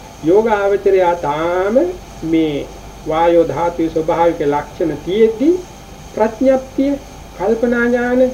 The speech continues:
ප-, කලින් අහපු බණ, තර්ක ඥාන ඉදිරිපත් කර ගනිමින් අර පිවිතුරුව පහළ වෙන්නා වූ ඒ විපස්සනා දැනුම යටපත් කරන වැරදි ප්‍රයත්න වල යෙදෙන්න ඉඩ තියෙනවා.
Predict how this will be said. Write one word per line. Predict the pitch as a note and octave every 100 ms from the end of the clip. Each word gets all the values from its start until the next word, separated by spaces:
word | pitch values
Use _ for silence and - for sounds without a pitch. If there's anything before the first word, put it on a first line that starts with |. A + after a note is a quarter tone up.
| - - -
ප-, | - F3 F#3+
කලින් | F3 G3+ G#3+
අහපු | F#3 E3+ G#3+ A3
බණ, | G#3+ G#3+ A#3+ A#3+ - - - -
තර්ක | - B3 G#3+
ඥාන | A#3 A#3+ A#3 A#3+ B3 A#3 -
ඉදිරිපත් | D#3+ C4 C4 - -
කර | D3+ C#3+
ගනිමින් | C#3+ F#3 G3+ D#3+ B3+ F4+ - - - -
අර | F3+ F3 F3 D#3+ C#3+ - - - - - -
පිවිතුරුව | A3+ B3+ C4+ B3+ A3+ G#3+ G3
පහළ | F#3 E3+ F3+
වෙන්නා | E3+ E3 E3 E3 D#3+
වූ | D#3 D#3 D#3 D3+
ඒ | D3 C#3+
විපස්සනා | C#3 C#3 D#3 - D#3+ D3 C#3+ C3
දැනුම | C3+ D3+ F3+ A3+
යටපත් | C4 F#3 E3 - B3 B3 A3 -
කරන | - E3 D3 D#3+ G#3+ F#3+ - C#3
වැරදි | D3 E3+ G#3 G#3+ B3+
ප්‍රයත්න | - F#3+ A3+ B3 B3
වල | G3+ A#3
යෙදෙන්න | F#3 C#3
ඉඩ | A#2+ -
තියෙනවා. | - -